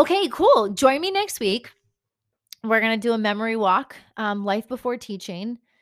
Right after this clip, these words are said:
And the real raw reality of the music industry and what it's like and how I got to where I was at, how I got into those auditions, how I got people to open doors for me,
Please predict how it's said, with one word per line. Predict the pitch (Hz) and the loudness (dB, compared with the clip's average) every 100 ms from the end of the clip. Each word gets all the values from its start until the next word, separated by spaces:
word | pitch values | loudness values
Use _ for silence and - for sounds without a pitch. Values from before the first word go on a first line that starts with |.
| _ _ _ _ _ - | _ _ _ _ _ -8
And | 214 214 214 214 214 | -6 -4 -4 -4 -6
the | 202 196 226 | -10 -6 -4
real | 226 196 226 254 269 233 | -4 -4 -2 0 0 0
raw | 185 202 196 196 | 0 2 4 2
reality | 196 196 190 170 170 196 208 208 | 0 -2 -2 0 0 -4 -6 -8
of | 190 | -8
the | 185 | -6
music | 196 220 240 | -6 -6 -8
industry | 175 156 170 180 139 147 180 | -10 -10 -12 -12 -12 -12 -14
and | - 196 190 | -8 -4 -2
what | 214 | -2
it's | 220 - | -4 -6
like | 208 240 185 - - - | -2 -2 -2 -10 -20 -12
and | 208 185 180 185 180 - - _ _ | -10 -8 -8 -10 -12 -16 -20 _ _
how | - 208 214 | -12 -6 -4
I | 240 | -4
got | 226 226 226 - | -2 -2 -2 -6
to | 233 | -6
where | 220 226 | -4 -4
I | |
was | 233 220 | -6 -4
at, | 208 - 185 _ _ _ - - - | -4 -4 -8 _ _ _ -20 -20 -8
how | 196 | -4
I | 208 | -2
got | 226 220 | -2 -4
into | 214 | -6
those | 214 214 208 | -4 -4 -4
auditions, | - 185 185 196 233 226 | -4 -6 -6 -6 -6 -6
how | - 196 208 | -4 0 2
I | 214 | 2
got | 214 190 - | 0 0 -4
people | 208 220 | -10 -10
to | - 202 | -8 -6
open | 202 208 185 | -4 -4 -6
doors | 180 175 196 208 | -6 -4 -6 -8
for | - | -10
me, | 240 247 269 285 | -8 -6 -6 -10